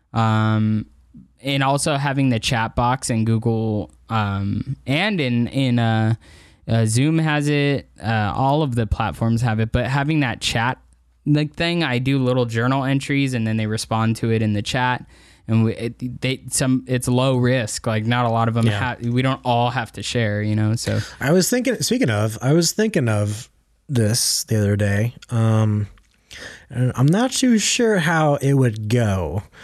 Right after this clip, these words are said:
Speaker 2: but I was kind of down to maybe share our Zoom link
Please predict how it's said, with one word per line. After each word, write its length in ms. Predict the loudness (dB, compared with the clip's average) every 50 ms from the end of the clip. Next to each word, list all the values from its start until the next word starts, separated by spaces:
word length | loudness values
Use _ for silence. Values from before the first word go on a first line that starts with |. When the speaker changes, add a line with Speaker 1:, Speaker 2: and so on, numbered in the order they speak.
| -20 -20 _ -10
Speaker 2:
but 480 | -4 -2 0 0 2 2 0 0 -2 -2 -2 0
I 60 | 2
was 340 | 4 4 2 2 0 -4 -6 -6 -4
kind 180 | -2 0 2 2
of 100 | 2 2
down 280 | 2 2 2 2 2
to 100 | 2 2
maybe 300 | 2 2 2 2 2 2
share 520 | 0 0 0 0 2 2 2 2 0 0 0
our 220 | 0 2 2 2 2
Zoom 360 | 2 2 2 2 2 4 4
link 420 | 2 2 2 0 0 -2 -6 -10